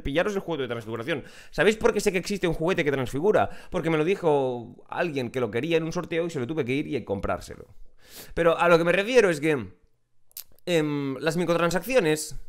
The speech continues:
puedes pasar completamente de ellas y no pasa nada. Pero, sin embargo, si ustedes están acostumbrados a pagar por todo, pues es normal. Pero las microtransacciones en WoW son para cosméticos. Y son tres o cuatro cosméticos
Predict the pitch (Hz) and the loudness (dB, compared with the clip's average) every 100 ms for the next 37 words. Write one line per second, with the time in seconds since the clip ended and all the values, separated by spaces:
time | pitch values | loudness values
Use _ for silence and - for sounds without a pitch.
0 | - - - - 220 208 170 - 147 165 | -16 -18 -18 0 4 4 4 0 0 0
1 | 185 226 226 226 214 208 185 170 - 117 | 0 -2 0 -2 0 0 -2 -4 -8 -8
2 | 110 - 135 98 127 135 76 - - - | -6 -4 -4 -2 0 -2 -2 -10 -16 -20
3 | - _ - - - - 160 139 139 147 | -20 _ -20 -20 -18 2 2 2 -2 0
4 | 185 143 - 110 101 - 147 113 87 - | 2 0 -4 -6 -6 2 2 2 -4 -8
5 | - 120 - 170 135 139 143 139 139 151 | -10 -12 -2 -2 0 -4 -4 -2 -2 4
6 | 214 143 104 - - - 151 - 113 127 | 4 6 0 -4 -12 -6 -6 -2 0 0
7 | 135 - 151 202 190 196 240 254 - 123 | 0 0 2 4 2 2 -4 -12 -4 -2
8 | 147 156 131 190 143 117 151 135 - - | -2 0 0 2 0 2 0 0 -4 -20
9 | - 139 139 139 147 147 143 180 214 233 | -8 -4 -4 -2 -2 -2 -2 -2 0 2
10 | 233 233 214 175 208 214 170 - 113 156 | 6 6 6 0 0 0 0 0 -2 0
11 | 208 101 - - - - - - - _ | -2 -6 -12 -16 -16 -20 -20 -20 -20 _
12 | _ 131 156 170 202 196 170 - 185 185 | _ -6 -4 -2 -4 -4 -6 0 0 0
13 | 107 127 156 165 175 190 | -6 -4 -2 -2 -4 -6